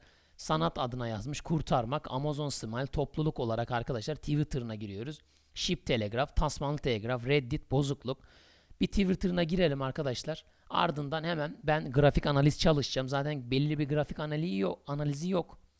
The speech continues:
Evet. Oo, beş yüz otuz iki bin takipçisi var arkadaşlar. Yüksek mantalitede majör coinler bile bu kadar takipçiye mevcut değil. Fakat bizim halkları biliyorsunuz. Genelde küçük mantalitedeki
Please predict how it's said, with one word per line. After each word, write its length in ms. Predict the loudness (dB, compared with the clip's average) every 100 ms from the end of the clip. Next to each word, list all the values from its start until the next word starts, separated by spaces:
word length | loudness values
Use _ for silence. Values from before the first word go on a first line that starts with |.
| _ _ _ -20 -20 _ _ _ 0
Evet. 420 | 2 2 0 -14 _ _ _
Oo, 580 | 2 4 4 2 0 -2 0
beş 240 | 0 0
yüz 100 | 0
otuz 260 | -2 -2 -6
iki 200 | -2 -2
bin 100 | 0
takipçisi 580 | 2 2 0 -6 -2 2
var 100 | 2
arkadaşlar. 640 | 2 0 0 0 -6 -6 -14 -20 -6
Yüksek 380 | -4 0 0 2
mantalitede 580 | 2 4 4 2 2 0
majör 400 | 2 2 2 2
coinler 440 | 2 2 2 2
bile 140 | 2 0
bu 60 |
kadar 220 | 2 0
takipçiye 500 | 2 0 0 -2 -2
mevcut 380 | 0 0 0 0
değil. 140 | 2 4
Fakat 320 | 2 2 0
bizim 200 | 0 2
halkları 460 | 4 2 4 4 6
biliyorsunuz. 580 | 6 6 4 -2 -8 -12 -18 -20 -14 -2
Genelde 640 | 2 6 6 8 4 2 -6 -8
küçük 300 | -2 0 0
mantalitedeki 1080 | 4 4 4 4 4 2 2 2 2 -2